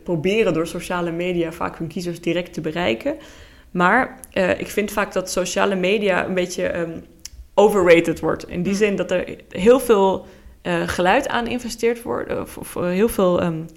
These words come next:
Speaker 1: geluid aan gegeven wordt. Maar uiteindelijk wat doorslaggevend is, is toch,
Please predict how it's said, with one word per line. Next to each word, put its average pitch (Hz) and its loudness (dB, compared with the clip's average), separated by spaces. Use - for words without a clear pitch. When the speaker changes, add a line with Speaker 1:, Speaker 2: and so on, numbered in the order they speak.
Speaker 1:
geluid 202 4
aan 220 0
gegeven 240 0
wordt. 262 -4
Maar 214 0
uiteindelijk 269 2
wat 180 -2
doorslaggevend 220 2
is, 196 -6
is 185 -10
toch, 262 2